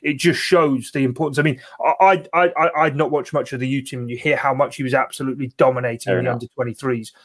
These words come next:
Speaker 1: But when he played Premier League, he just didn't look ready. But now he's in the Championship. And again, he, he just looks like an absolute monster at the top end of the pitch.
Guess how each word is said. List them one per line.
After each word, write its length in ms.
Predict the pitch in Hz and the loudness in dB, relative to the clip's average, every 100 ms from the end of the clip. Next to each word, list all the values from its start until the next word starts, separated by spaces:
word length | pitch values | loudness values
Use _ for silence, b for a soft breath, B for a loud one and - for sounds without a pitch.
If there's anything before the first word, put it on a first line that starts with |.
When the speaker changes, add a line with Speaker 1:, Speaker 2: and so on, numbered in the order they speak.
| b - | b -8
Speaker 1:
But 80 | |
when 80 | 139 | -4
he 60 | 131 | 0
played 240 | 160 147 | 0 0
Premier 320 | - 135 131 | 0 0 2
League, 180 | 135 131 | 2 0
he 80 | 117 | -4
just 220 | 120 - | -10 -4
didn't 200 | 139 127 | -4 -4
look 120 | 120 143 | -6 0
ready. 280 | 131 120 | 0 0
But 160 | 110 123 | -10 -2
now 180 | 139 127 | -2 0
he's 120 | 123 | -2
in 80 | 131 | -4
the 80 | 127 | -4
Championship. 760 | - 151 135 127 113 - - b b b | -2 -2 -4 -12 -10 -12 -14 b b b
And 140 | 123 | -4
again, 260 | 120 156 123 | 2 2 2
he, 80 | |
he 140 | 131 127 | -6 -10
just 180 | 165 165 | -8 -2
looks 300 | 165 - 147 | -2 -2 -8
like 140 | - | -8
an 80 | 131 143 | -6 -4
absolute 460 | 139 - 143 123 | -4 -4 -4 -2
monster 440 | 123 135 139 - 127 | 0 -2 -2 -10 -10
at 60 | |
the 100 | 123 | -8
top 220 | 117 120 113 | -4 -4 -4
end 120 | 107 | -14
of 40 | |
the 60 | 107 | -14
pitch. 320 | 120 104 - | -14 -16 -20